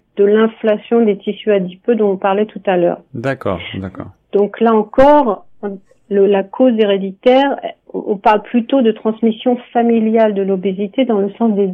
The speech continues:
Speaker 1: habitudes, vos habitudes alimentaires, vos habitudes à la maison, votre mode de vie sédentaire ou pas, physiquement actif ou pas, et cetera. Ensuite, une autre cause,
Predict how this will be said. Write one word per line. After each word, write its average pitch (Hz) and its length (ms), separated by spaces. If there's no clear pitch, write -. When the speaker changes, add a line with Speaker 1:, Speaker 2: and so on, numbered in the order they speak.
Speaker 1:
habitudes, 202 580
vos 180 160
habitudes 180 400
alimentaires, 180 720
vos 196 180
habitudes 180 380
à 185 100
la 180 120
maison, 180 460
votre 180 260
mode 180 160
de 180 120
vie 190 380
sédentaire 190 640
ou 175 80
pas, 196 480
physiquement 185 420
actif 185 420
ou 196 60
pas, 208 220
et 196 160
cetera. 185 400
Ensuite, 302 380
une 233 120
autre 294 300
cause, 254 560